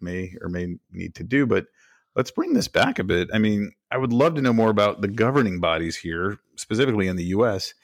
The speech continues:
and what they provide as guidelines for photos appearing in a listing, because as you mentioned, these cameras can capture everything. You can do three sixty views. You can have a drone go through. You can have some high resolution images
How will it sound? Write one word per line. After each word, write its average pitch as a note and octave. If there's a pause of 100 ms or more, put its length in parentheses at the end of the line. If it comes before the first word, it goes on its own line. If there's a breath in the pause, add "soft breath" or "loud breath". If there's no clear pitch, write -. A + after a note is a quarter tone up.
(340 soft breath)
and A2+
what G2+
they C3+
provide G#2
as F2
guidelines E2+
for -
photos E2
appearing E2
in D#2+
a E2
listing, A2+
because F#2
as F#2+
you F3
mentioned, B2+ (340)
these F#2+
cameras D3
can G#2+
capture A2
everything. -
You G#2
can B2+
do A#2
three G2+
sixty -
views. B2
You G#2+
can G#2
have F#2
a F#2
drone A#2+
go A#2+
through. A#2+ (320 loud breath)
You A2+
can C3
have C#3
some A#2
high A2
resolution A2
images A2+